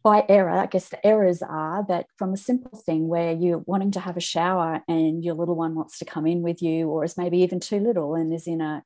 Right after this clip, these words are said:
in a bouncer outside of the shower door and is crying. Um,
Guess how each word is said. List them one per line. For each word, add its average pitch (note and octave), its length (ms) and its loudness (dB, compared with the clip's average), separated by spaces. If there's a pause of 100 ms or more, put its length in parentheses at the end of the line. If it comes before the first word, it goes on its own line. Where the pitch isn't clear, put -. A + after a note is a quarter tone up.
(140)
in D#3+ 160 -6
a - 20 -6
bouncer E3 520 -2
outside D#3 520 -4
of D#3+ 120 -6
the E3 80 -10
shower D#3+ 360 -4
door D#3 380 -6 (460)
and E3 400 -2
is D#3+ 240 -4
crying. G#3+ 580 -4 (1000)
Um, F#3+ 400 -4